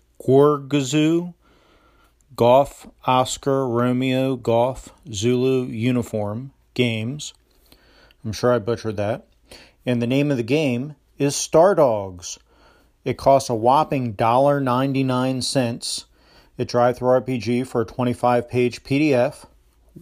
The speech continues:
And I think there's some neat ideas in here that are worth looking at and worth the two dollars, less than a cup of coffee. So I'm gonna give you that review right now. Full disclosure, I was given a free copy of the P D F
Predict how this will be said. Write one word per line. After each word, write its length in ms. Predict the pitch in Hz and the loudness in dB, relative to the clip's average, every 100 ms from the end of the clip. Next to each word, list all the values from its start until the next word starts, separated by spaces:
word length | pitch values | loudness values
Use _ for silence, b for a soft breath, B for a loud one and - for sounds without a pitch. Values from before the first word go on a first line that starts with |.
| - b b b b b | -20 b b b b b
And 140 | 135 123 | -2 0
I 100 | 120 | 0
think 240 | - 139 | 0 -2
there's 160 | 127 117 | -2 -2
some 180 | 113 113 | -4 -2
neat 180 | 131 | 2
ideas 440 | 131 123 123 127 117 | 4 2 2 0 0
in 80 | 117 | -4
here 400 | 127 135 165 - _ | -4 -4 -8 -16 _
that 120 | 120 | -4
are 120 | 110 101 | -2 -2
worth 360 | 104 117 113 | 0 0 0
looking 280 | 120 113 117 | -2 -2 -2
at 240 | 123 151 - | -2 -4 -6
and 280 | 135 110 101 | -6 -4 -2
worth 340 | 110 110 - | 0 -2 -4
the 140 | 110 - _ | -12 -12 _
two 180 | - 120 | -6 -2
dollars, 540 | 110 107 127 165 - B B B B B B B _ | 0 0 -2 -4 -12 B B B B B B B _
less 200 | 117 117 | -2 0
than 100 | - | -2
a 40 | 113 | -4
cup 220 | - 113 | -2 -4
of 60 | - | -2
coffee. 460 | 113 113 - 170 b b b b b - | 0 0 -2 -12 b b b b b -20
So 460 | - 110 101 113 | -10 -6 -6 -6
I'm 160 | - 113 | -4 -4
gonna 180 | 120 113 | -2 -4
give 180 | 107 110 | -2 -2
you 60 | |
that 200 | 113 110 | 0 -2
review 520 | 117 101 104 104 123 143 _ _ | -4 -8 -6 -6 -8 -12 _ _
right 260 | 101 95 107 | -8 -8 -6
now. 380 | 151 196 165 - - - - - - - _ _ | -4 -4 -6 -14 -20 -20 -20 -18 -20 -20 _ _
Full 320 | - 131 127 | -8 -4 -4
disclosure, 720 | 113 - 113 110 113 - 143 _ _ | -6 -8 -6 -6 -8 -12 -18 _ _
I 60 | 104 | -8
was 180 | 101 92 | -8 -8
given 260 | - 104 | -10 -8
a 60 | 104 | -10
free 300 | - 117 113 | -8 -6 -6
copy 420 | - 107 107 - | -6 -6 -6 -6
of 80 | 120 | -8
the 60 | 98 | -8
P 200 | - 113 | -8 -6
D 140 | 104 | -4
F 320 | 107 131 - | -6 -8 -16